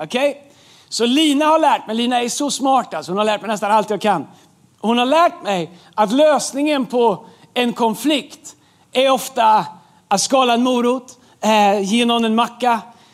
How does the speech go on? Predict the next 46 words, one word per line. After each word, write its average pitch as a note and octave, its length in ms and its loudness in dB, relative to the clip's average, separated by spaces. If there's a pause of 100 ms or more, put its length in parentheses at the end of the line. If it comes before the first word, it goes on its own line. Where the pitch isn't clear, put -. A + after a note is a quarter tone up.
(120)
När B3+ 180 -2
jag C#4+ 180 4
upptäckte C#4+ 360 -2
att G#3 60 -4
hon C4+ 140 -2
kör D4+ 220 2
det C#4+ 80 0
tricket B3+ 400 -4
på A#3 80 -4
mig B3+ 200 2
också. A#3 400 -2 (540)
Ibland D4 440 0
när D#4+ 80 0
jag D4+ 180 0
känner C#4+ 260 0
att A#3+ 120 -2
jag C4+ 120 0
inte C4 120 -6
blir B3 160 -2
hörd, A#3+ 340 0 (340)
så C4 140 -4
får C#4+ 160 2
jag C4+ 60 0
en A#3+ 80 -2
smörgås. C4+ 760 -2 (540)
Jag G#3+ 160 0
vet C#4 220 0
inte C4+ 180 2
vad A#3 120 2
det B3 60 2
innebär. G#3+ 560 -2 (560)
Men B3 160 0
har C#4 120 2
du C#4+ 80 2
någon D#4+ 220 2
gång D#4+ 100 4
upptäckt D#4+ 380 0
i D4+ 80 -2
livet C4 380 0
att A#3+ 400 -2 (180)
det C#4 220 0
du C#4 100 2
tror E4+ 500 2
att D4+ 120 0
du B3+ 100 -4
behöver, A#3 680 -2